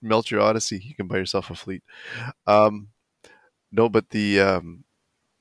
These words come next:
and, and I think they hinted on Twitter that they were, you know, if we're good, they'll give us another nice skin.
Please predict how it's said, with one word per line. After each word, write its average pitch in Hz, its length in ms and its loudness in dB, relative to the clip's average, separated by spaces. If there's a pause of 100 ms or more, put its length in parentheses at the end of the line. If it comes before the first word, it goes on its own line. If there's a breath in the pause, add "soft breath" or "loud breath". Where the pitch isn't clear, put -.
(420)
and, 113 240 2
and 117 260 2
I 120 140 4
think - 400 -4
they 131 140 0
hinted 135 420 -2
on 101 160 2
Twitter 110 400 2
that 87 220 0 (100)
they 95 120 2
were, 95 280 2
you 98 80 -2
know, 87 140 0
if - 120 -10
we're 117 80 2
good, 110 320 0
they'll 98 140 2
give 87 180 0
us 92 160 -2
another 90 260 -2
nice 87 280 -4
skin. 85 420 -4